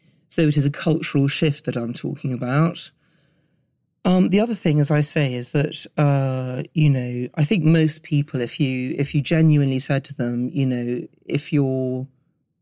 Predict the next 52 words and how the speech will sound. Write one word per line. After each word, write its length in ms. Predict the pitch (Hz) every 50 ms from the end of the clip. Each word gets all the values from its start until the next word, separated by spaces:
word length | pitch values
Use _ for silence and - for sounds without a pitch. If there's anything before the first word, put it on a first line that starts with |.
| _ _ -
gonna 200 | 147 135 127 131
eat 120 | 131 120
a 40 | 139
bacon 360 | 123 131 127 120 - 139 127
sandwich, 640 | 123 - 131 120 120 120 120 120 120 120 123 - -
would 160 | 139 131 -
you 160 | 147 143 135
like 340 | 131 131 123 123 156 - -
your 140 | - 123 120
pig 280 | - - 139 123 120 -
to 120 | - 131
have 400 | 110 123 123 120 120 120 123 - - _ _ _ _ _ _ _ _ -
lived 300 | 127 135 131 123 127 -
in 320 | 143 123 123 123 123 123 -
an 120 | - 139 139
animal 320 | 127 127 131 123 120 120
gulag 680 | 120 - 131 127 127 123 127 120 117 113 113 117 110 -
without 580 | - 135 127 127 120 127 - - 139 123 120 -
space 320 | - - - 127 120 117
to 100 | - -
turn 300 | 143 - - 143 123 123
around, 580 | 127 123 123 117 117 113 117 117 117 117 117 -
you 120 | - 143
know, 140 | 127 127 120
with 120 | 120 120
a 60 | 135 127
slatted 440 | - - - 127 123 - - 127
floor 440 | - - - 139 123 120 117 117 117
and 80 | 117 123
never 160 | 127 123 139
seeing 260 | 127 - 131 120 120
daylight? 580 | 120 131 117 117 117 117 113 113 113 117 - - - _ _ _ _ _ -
Or 100 | - 143
would 140 | 147 147 143
you 100 | 147 131
like 300 | 131 123 123 120 - -
it 100 | - -
to 120 | - - 127
have 300 | 120 117 120 120 - - -
wandered 300 | 143 131 123 120 123 123
around 300 | 127 120 113 117 113 110
in 80 | 117
a 40 | 120
forest, 520 | 113 - - 131 120 120 120 113 - - -
brutaling 480 | 135 127 117 - - 127 120 120 123
and 80 | 117 117
expressing 460 | - 147 - - 117 113 - - 123
its 120 | 113 -
natural 320 | - 117 107 - - - 123
behaviours 600 | 127 120 131 127 123 120 127 110 98 92 107 123
and 120 | 131 127 131
then 360 | 127 120 120 117 120 127